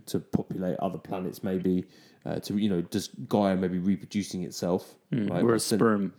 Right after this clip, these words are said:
Speaker 2: We're
Speaker 1: like a
Speaker 2: Gaia's
Speaker 1: sperm.
Speaker 2: jizz.
Speaker 1: Yeah, exactly, right? I mean, look at the shape of rockets, for example.
Speaker 2: Yeah.
Speaker 1: Right? They
Speaker 2: Yeah.
Speaker 1: look like, it's a, they're quite phallic, right?
Speaker 2: Yeah, if you're, if you're gay.
Speaker 1: Yeah, if you're, <laughs> yeah, we've gone back to the, and then, and then, um,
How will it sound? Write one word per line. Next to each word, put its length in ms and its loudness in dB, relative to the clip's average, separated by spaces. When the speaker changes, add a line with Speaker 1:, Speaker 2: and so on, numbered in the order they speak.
Speaker 2:
We're 260 4
Speaker 1:
like 120 2
a 40 2
Speaker 2:
Gaia's 260 6
Speaker 1:
sperm. 120 2
Speaker 2:
jizz. 40 -
Speaker 1:
Yeah, 300 8
exactly, 480 2
right? 320 4
I 60 0
mean, 160 8
look 120 8
at 60 6
the 60 4
shape 260 4
of 140 -2
rockets, 400 2
for 100 -6
example. 560 -4
Speaker 2:
Yeah. 240 2
Speaker 1:
Right? 320 4
They 240 2
Speaker 2:
Yeah. 80 4
Speaker 1:
look 180 8
like, 340 0
it's 100 -6
a, 60 -2
they're 180 0
quite 280 -2
phallic, 420 2
right? 280 0
Speaker 2:
Yeah, 140 4
if 140 0
you're, 160 2
if 160 -6
you're 140 -2
gay. 340 0
Speaker 1:
Yeah, 140 0
if 100 -4
you're, 120 6
<laughs> 340 8
yeah, 140 8
we've 120 4
gone 120 2
back 160 -2
to 80 -4
the, 80 2
and 120 4
then, 240 6
and 140 4
then, 220 6
um, 400 6